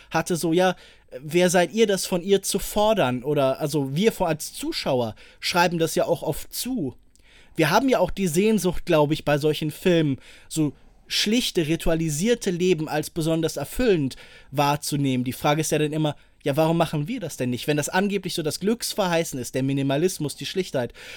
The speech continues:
warum konsumieren wir das dann alles doch immer trotzdem hier in unserem Leben? Ist das nur ein Unvermögen oder ist das auch, weil wir Einfachheit, Schlichtheit, ähm,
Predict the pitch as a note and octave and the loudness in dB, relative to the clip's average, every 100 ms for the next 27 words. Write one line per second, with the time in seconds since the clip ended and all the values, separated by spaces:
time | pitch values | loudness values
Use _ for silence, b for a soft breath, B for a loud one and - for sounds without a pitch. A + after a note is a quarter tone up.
0 | B C3+ D3+ E3+ E3+ F#3 D#3+ F3 G3+ G3+ | B -2 0 0 -2 -2 0 0 0 2
1 | F#3 F3 - E3+ - E3+ F3+ - F#3 - | 0 0 -2 -4 -2 -2 -2 -2 -4 -2
2 | G3+ E3+ D3 - D3 - D#3 C#3+ C#3 C3 | -2 0 -2 -2 -2 -2 -4 -2 -2 -2
3 | B2 B2 A#2+ A#2+ A#2 A2+ A2 B B B | -4 -6 -4 -2 -2 -2 -6 B B B
4 | - G3 F#3 F#3 F3 D#3 D3+ F#3+ A#3+ G#3+ | 0 0 4 6 4 2 -2 -2 -2 -2
5 | A3+ G#3 D#3+ E3+ - F#3 - B2 C3 G3+ | -2 -2 0 0 0 -6 -4 0 2 2
6 | - E3 E3+ E3+ F3 D#3 B B - D#3 | 0 2 2 4 0 0 B B -2 0
7 | E3+ G#3+ A3+ - F3 D#3+ - - F3+ A3 | 2 0 -4 -2 -2 0 -2 0 0 -2
8 | - G#3+ F3+ E3+ - B B B B D#3+ | -2 4 4 2 -4 B B B B 0
9 | D3 C#3 | 0 0